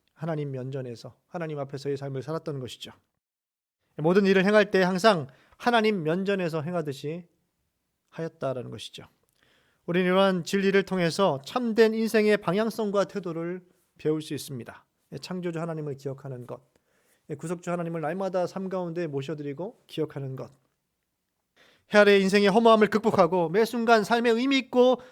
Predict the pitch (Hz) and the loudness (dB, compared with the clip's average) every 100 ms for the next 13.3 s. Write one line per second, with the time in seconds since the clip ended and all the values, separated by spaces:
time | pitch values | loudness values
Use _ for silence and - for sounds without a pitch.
0 | - - 269 262 247 247 202 - 277 233 | -8 0 4 6 6 2 0 4 4 8
1 | 226 214 214 233 165 175 208 254 135 - | 8 8 8 6 4 2 6 6 4 -4
2 | _ _ _ _ - 240 254 214 233 180 | _ _ _ _ -2 0 4 4 4 2
3 | 113 _ _ _ - 285 285 269 262 - | -2 _ _ _ -2 2 4 4 0 2
4 | 208 202 175 151 156 165 156 147 - 277 | 2 2 -8 -6 -4 -4 -4 -6 -8 -4
5 | 269 277 247 233 214 185 196 - 165 160 | 0 2 4 4 2 2 -2 -4 -8 -8
6 | 143 151 160 170 160 _ _ - 196 214 | -8 -8 -6 -6 -8 _ _ -4 0 4
7 | 233 302 302 294 262 - 240 220 220 226 | 4 6 4 4 2 4 2 2 2 2
8 | - 240 240 208 180 185 165 175 185 180 | 2 0 2 2 2 -2 -2 -2 0 -2
9 | 156 _ _ - 294 302 311 269 226 233 | -4 _ _ 4 6 6 4 4 4 6
10 | 233 233 - _ - 277 247 226 202 196 | 4 2 -6 _ -2 2 4 4 0 0
11 | 175 196 190 156 147 143 156 160 139 - | -4 -4 -4 -4 -6 -6 -4 -6 -8 -14
12 | - 147 - 165 151 131 - 139 131 123 | -6 -6 -6 -8 -6 -8 -6 -6 -6 -8
13 | 117 - - | -12 -16 -20